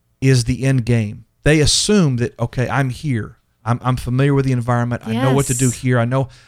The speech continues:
Speaker 1: I know how to answer that question. I know how to push that button and do that deal." I would like to, to present that very possibly your book, this message about stuck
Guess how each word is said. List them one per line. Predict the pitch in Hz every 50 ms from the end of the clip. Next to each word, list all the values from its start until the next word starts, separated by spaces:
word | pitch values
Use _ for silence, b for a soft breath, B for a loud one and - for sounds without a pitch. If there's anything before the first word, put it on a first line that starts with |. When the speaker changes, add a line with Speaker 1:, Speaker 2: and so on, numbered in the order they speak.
| b b -
Speaker 1:
I | 127
know | 143 151 147
how | 147 143
to | 135 127 -
answer | 127 131 - 127
that | 120 131 131 -
question. | - 143 135 - 131 120
I | 117
know | 127 135 131
how | 131 131
to | 120 113
push | - - 123 - -
that | - 127 117 - 117 107
button | 113 - - 95 - - - _ _ _ _ -
and | 117 110 110
do | 123 120 113
that | 123 117 98 - 120
deal." | 117 113 113 107 98 - b b b b b b b b b b b _
I | 127 143 185
would | 202 180 135
like | 127 127 123 123 -
to, | 120 110
to | - _ _ - - 123 117 117 110
present | - - 120 110 107 117 117 117 113 - _ _ 127
that | 110 107 101 - - - _ _ _ _ _ _ _ _ _ _ _ _ _ _ _ _
very | 107 110 135 151 147 131
possibly | - - - 156 185 185 - - 117 117 113 113 113 110 - - _ _
your | 113 117 117 135 160 165
book, | 131 - 110 104 101 101 - _ _ _ _ -
this | 104 120 117 - -
message | 107 104 104 - - 85 80 - - - - _ _ _ _ _ _ _ _ _ _ _
about | 120 110 110 120 113 110 - - -
stuck | - - - - - 143 139 135 135 - - - -